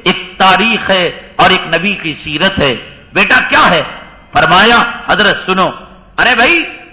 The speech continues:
کوتوال کو بلایا، "کوتوال صاحب، اتم سیٹھ کو بلا کر لے کر آؤ جو فلاں محلے میں رہتا ہے۔" اتم سیٹھ ایک غیر مسلم سیٹھ تھا، اس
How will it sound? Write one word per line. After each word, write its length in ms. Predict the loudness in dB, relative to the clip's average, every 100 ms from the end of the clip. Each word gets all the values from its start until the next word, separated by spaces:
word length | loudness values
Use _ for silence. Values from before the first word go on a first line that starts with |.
| -20 -20 _
کوتوال 480 | -4 -2 2 2 2
کو 160 | -2 0
بلایا، 440 | 2 4 4 4 0 -6 -12 -2
"کوتوال 460 | -2 2 0 0 0
صاحب، 300 | 2 4 2 0 -10 -20 -20 -4
اتم 440 | -4 -4 -2 -2 -2 -2
سیٹھ 280 | 0 0 -4
کو 100 | -2
بلا 260 | 0 0
کر 200 | 2 0
لے 140 | 0 0
کر 180 | 2 4
آؤ 220 | 4 4 0 -6 -10 -2
جو 100 | -2 0
فلاں 220 | 2 2
محلے 380 | 2 0 0 0
میں 140 | 0
رہتا 380 | 0 0 2 2
ہے۔" 140 | 2 0 -6 -18 -20 -8
اتم 360 | -8 -4 -4 -4
سیٹھ 320 | -4 -2 -4 -8
ایک 180 | -10 -4
غیر 220 | -2 -2
مسلم 480 | -4 -10 -10 -10 -10
سیٹھ 460 | -8 -2 -2 0 2
تھا، 100 | 2 0 -8 -8
اس 100 | -6